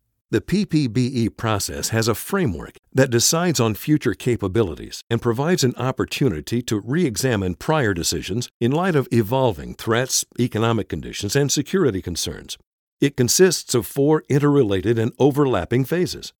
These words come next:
planning, programming, budgeting, and execution. Planning. The Air Force translates top-down guidance into plans and requirements for which a future year's defense program can be developed.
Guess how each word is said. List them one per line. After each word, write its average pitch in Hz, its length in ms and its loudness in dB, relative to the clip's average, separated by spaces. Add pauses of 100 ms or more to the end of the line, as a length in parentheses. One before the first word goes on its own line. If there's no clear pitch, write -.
(260)
planning, 110 480 -2 (160)
programming, 107 560 -2 (200)
budgeting, 143 500 0 (140)
and 98 380 -2
execution. 101 640 -2 (560)
Planning. 98 540 -4 (500)
The 135 160 0
Air 190 160 2
Force 143 320 2
translates 113 760 0
top-down 110 640 -2
guidance 95 520 -4
into 123 240 0
plans 110 500 -2
and 113 120 0
requirements 120 680 -6 (140)
for 113 100 0
which 135 320 2
a 101 80 -6
future 151 400 -2
year's 117 300 2
defense 175 400 0
program 92 560 0
can 104 160 -2
be 107 100 0
developed. 127 480 -4